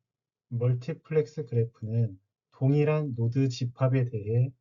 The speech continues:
여러 유형의 관계 또는 상호작용을 동시에 표현하는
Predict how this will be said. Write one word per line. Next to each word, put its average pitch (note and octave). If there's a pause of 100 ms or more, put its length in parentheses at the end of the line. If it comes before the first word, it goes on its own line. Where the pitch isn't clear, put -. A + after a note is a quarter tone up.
(580)
여러 B2
유형의 B2
관계 A#2 (500)
또는 D3 (120)
상호작용을 D3
동시에 B2
표현하는 C3